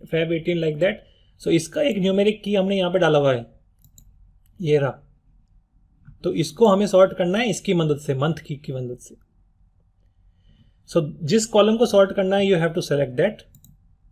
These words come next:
then go to sort by and select the column which can help us in the correct sorting, so which is month key।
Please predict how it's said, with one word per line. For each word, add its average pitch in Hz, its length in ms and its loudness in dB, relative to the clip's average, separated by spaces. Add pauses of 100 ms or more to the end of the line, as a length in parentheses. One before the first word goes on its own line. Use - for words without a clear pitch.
(300)
then 190 360 0
go 185 100 6 (120)
to 233 100 -2 (640)
sort - 640 0 (640)
by 123 140 -2 (1400)
and 160 220 0
select 240 400 2
the 233 140 -2
column 208 340 2 (600)
which 175 200 -2
can 190 200 0
help 180 280 2
us 202 100 -2
in 202 140 0
the 214 100 -2
correct 156 260 0
sorting, 131 440 -6
so 175 220 -10
which 143 220 -6
is 214 100 -12 (220)
month 151 220 -4 (100)
key। 127 180 -12